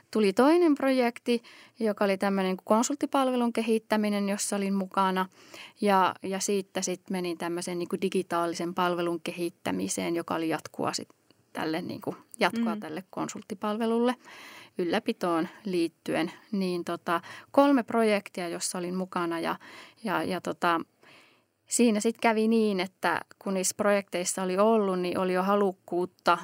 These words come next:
Speaker 1: palvelumuotoilijana kehittyä uusiin suuntiin. Ja sen vuoksi sitten päädyinkin väitöskirjan pariin sitten kaksituhatta seitsemäntoista.
Speaker 2: Hei, kerro lisää tästä sun väitöskirjasta. Eli mikä sulla on aiheena siellä ja, ja vähän niin kuin,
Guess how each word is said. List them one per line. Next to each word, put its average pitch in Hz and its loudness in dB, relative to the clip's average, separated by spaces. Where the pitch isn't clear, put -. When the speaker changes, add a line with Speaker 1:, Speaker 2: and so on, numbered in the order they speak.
Speaker 1:
palvelumuotoilijana 180 -2
kehittyä 190 -2
uusiin 185 -2
suuntiin. 202 2
Ja 175 2
sen 175 -4
vuoksi 175 -6
sitten - -8
päädyinkin 175 -2
väitöskirjan 170 -4
pariin 165 -6
sitten - -8
kaksituhatta - -6
seitsemäntoista. 170 -4
Speaker 2:
Hei, 285 6
kerro 440 2
lisää 277 2
tästä 190 -2
sun 185 -4
väitöskirjasta. 170 0
Eli 180 0
mikä 403 2
sulla 214 0
on 208 2
aiheena 208 2
siellä 170 -2
ja, 175 0
ja 226 0
vähän 262 0
niin 180 0
kuin, 190 0